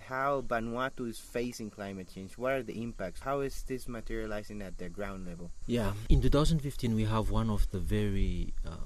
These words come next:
Speaker 2: very, very, uh, strong cyclone category sign, uh, category five, sorry. The category five cyclone PAM, uh, back to two thousand fifteen, has cost the Vanuatu government sixty percent,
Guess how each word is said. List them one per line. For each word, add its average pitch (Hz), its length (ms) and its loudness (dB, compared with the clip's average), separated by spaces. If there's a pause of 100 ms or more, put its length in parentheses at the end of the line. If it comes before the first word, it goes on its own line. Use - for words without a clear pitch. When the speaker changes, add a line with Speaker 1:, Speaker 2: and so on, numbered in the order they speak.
(140)
Speaker 2:
very, 90 500 2
very, 85 640 0
uh, 73 320 4
strong 85 400 2
cyclone 82 600 4
category - 420 8
sign, - 300 0 (280)
uh, 78 280 2
category 85 420 0
five, 90 360 -2
sorry. 76 340 -6 (680)
The - 80 0
category 127 440 4
five 113 220 4
cyclone 98 460 4 (100)
PAM, 90 320 6 (240)
uh, - 180 8
back 92 180 2
to 95 80 -2
two 87 100 -2
thousand - 340 4
fifteen, 85 400 -8 (140)
has 117 560 -2 (280)
cost 113 300 -8
the 95 80 -10
Vanuatu 101 400 -10
government 87 480 -10 (300)
sixty - 580 -8
percent, 98 540 4